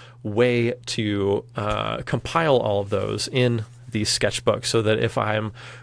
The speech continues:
working on a project like this in the future, I will not have the same sort of treasure hunt that it took to go <laughs> through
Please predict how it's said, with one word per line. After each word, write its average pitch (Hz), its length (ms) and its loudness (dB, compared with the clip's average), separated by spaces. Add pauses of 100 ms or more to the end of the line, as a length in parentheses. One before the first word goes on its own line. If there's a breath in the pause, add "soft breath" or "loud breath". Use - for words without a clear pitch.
(100)
working 107 360 2
on 107 120 4
a 104 40 0
project 120 460 0
like 120 160 0
this 123 180 0
in 120 60 -4
the 120 60 0
future, 147 520 -2 (320 loud breath)
I 107 120 0
will 117 260 2
not 120 240 2
have 113 180 -2
the 104 60 -4
same 107 300 -2
sort 107 200 -4
of 98 100 -6
treasure 117 360 0
hunt 107 240 -6
that 104 140 -2
it - 100 -14
took - 240 -8
to - 80 -6
go 123 220 -2
<laughs> - 140 12
through - 420 2